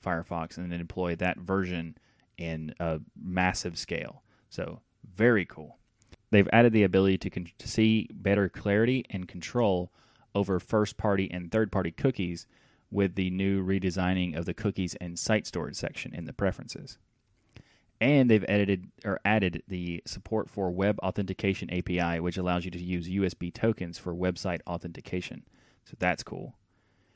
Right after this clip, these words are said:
And they've done some, a couple Linux user only, like, Linux only stuff, like improved web R T C audio performance and playback,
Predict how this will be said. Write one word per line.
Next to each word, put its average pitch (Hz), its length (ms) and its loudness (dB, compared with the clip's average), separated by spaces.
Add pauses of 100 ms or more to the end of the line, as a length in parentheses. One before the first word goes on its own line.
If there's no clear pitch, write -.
(180)
And 123 240 6
they've 123 120 4
done 147 160 4
some, 143 120 2
a 113 80 6
couple 127 440 6
Linux 127 540 4 (420)
user 120 480 2
only, 117 300 2
like, 95 240 -2
Linux 110 460 2
only 107 300 -2
stuff, - 420 -8 (1400)
like 95 300 4
improved 107 480 2
web 104 180 6
R 98 120 4
T 98 200 -2
C 95 420 0 (140)
audio 95 340 2
performance 92 640 -6
and 87 160 -8
playback, 90 600 0